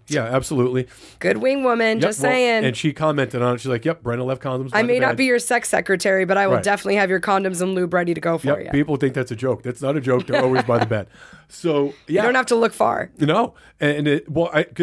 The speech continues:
Speaker 1: and you said to me when I told you we were leaving that there were, you were like, "There are condoms by the bed." Like, you said
Speaker 2: Oh, I
Speaker 1: that
Speaker 2: didn't
Speaker 1: to me.
Speaker 2: remember saying that.
Speaker 1: Yeah,
Speaker 2: That's funny.
Speaker 1: you said that to me.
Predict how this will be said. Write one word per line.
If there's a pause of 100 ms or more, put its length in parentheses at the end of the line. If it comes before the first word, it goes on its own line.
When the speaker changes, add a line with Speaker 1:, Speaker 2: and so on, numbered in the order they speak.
Speaker 1:
and
you
said
to
me
when
I
told
you
we
were
leaving
that
there
were,
you
were
like,
"There
are
condoms
by
the
bed." (520)
Like,
you
said
Speaker 2:
Oh,
I
Speaker 1:
that
Speaker 2:
didn't
Speaker 1:
to
me.
Speaker 2:
remember
saying
that.
Speaker 1:
Yeah,
Speaker 2:
That's
funny.
Speaker 1:
you
said
that
to
me.